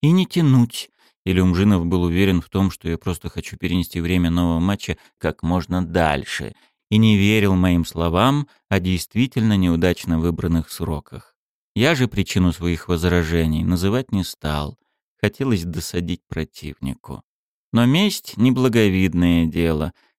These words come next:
и за него приходится расплачиваться. Об этом расскажу чуть дальше, а в тот момент я уступил настойчивости Кирсана — и мы решили объявить о достигнутых договоренностях на заключительном дне Конгресса.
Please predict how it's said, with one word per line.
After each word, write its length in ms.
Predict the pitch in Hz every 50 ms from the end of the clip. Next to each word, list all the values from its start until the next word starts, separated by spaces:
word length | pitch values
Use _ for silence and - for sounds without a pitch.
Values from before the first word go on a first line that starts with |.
| _ -
и 80 | -
за 140 | 98 92 92
него 340 | 92 95 95 95 120 156 165
приходится 760 | - - - 78 - - 92 98 101 - - - - 82 78
расплачиваться. 1040 | 76 69 - - - 73 71 65 - - - - - - - - - - - _ _ _ _ _ _ _ _ _ _ -
Об 140 | 104 110
этом 200 | 165 - - 135 117
расскажу 380 | 110 - - 120 107 107 113
чуть 220 | - - 117 107 110
дальше, 480 | 131 147 170 175 156 - - 101 - - _ _ _ _ -
а 100 | 101 101
в 80 | -
тот 240 | - 123 120 - -
момент 400 | 117 113 113 120 151 185 190 - -
я 200 | 101 120 143 151
уступил 560 | 147 135 - - 139 120 - - 110 101 90
настойчивости 880 | 90 90 85 80 - - 92 87 - - - 87 85 85 - - 87 -
Кирсана — 640 | - - 92 - - - - 156 180 185 190 185 - _ _ _ _ _ _ _ _
и 80 | - 127
мы 120 | 151 160
решили 360 | 135 113 - - 156 160 160
объявить 540 | 139 120 104 90 98 95 104 123 156 156 -
о 60 | 104
достигнутых 680 | 90 92 87 82 - - 110 98 95 87 80 - 82 85
договоренностях 960 | 82 90 - 95 87 90 95 110 160 185 185 175 170 165 - - 165 147 - -
на 180 | 92 95 95
заключительном 880 | 85 90 - - 85 82 - - - 139 - - - 113 104 95 87
дне 320 | 80 87 85 85 85 85 -
Конгресса. 640 | _ - 82 78 76 - - 62 60 - - - -